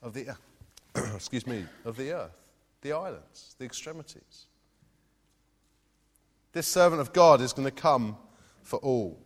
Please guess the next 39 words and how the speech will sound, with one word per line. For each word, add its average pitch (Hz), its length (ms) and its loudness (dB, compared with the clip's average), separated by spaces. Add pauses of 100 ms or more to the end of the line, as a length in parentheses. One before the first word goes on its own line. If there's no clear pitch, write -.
(200)
And 156 160 0
so 185 180 6
let's 220 360 4
just 208 180 0
spend, 185 460 2
um, 165 360 -2 (420)
a - 40 -4
little 180 160 4
bit 165 80 2
of - 60 -6
time 170 240 6
this 143 160 -4
evening 151 400 -2 (960)
just - 280 -2
seeing 196 440 2
what 147 140 2
this - 140 -8
servant 143 380 0
is 127 120 -8
like, 143 320 -2
and 117 100 -2
you'll 120 100 -4
be 123 100 -6 (200)
very 175 280 2
pleased 139 360 -6
to 117 80 -8
know 104 160 -2
I've 110 100 -4
only 110 180 -6
got 107 180 -8
nine 98 260 -8
points. - 480 -14 (340)
So, 92 420 -6
um, 85 280 -10 (600)
<laughs> - 680 -20
we'll 110 160 -4
rattle 120 260 -2
through 113 240 -6
them. 95 240 -4